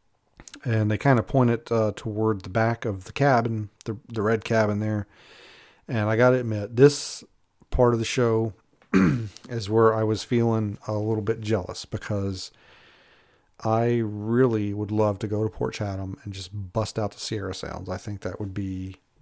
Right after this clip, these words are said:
awesome. So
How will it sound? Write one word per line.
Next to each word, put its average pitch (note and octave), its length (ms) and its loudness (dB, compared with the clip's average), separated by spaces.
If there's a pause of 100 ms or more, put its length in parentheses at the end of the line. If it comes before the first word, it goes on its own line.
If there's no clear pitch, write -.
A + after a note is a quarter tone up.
(440)
awesome. - 420 -6 (1300)
So G#2 800 0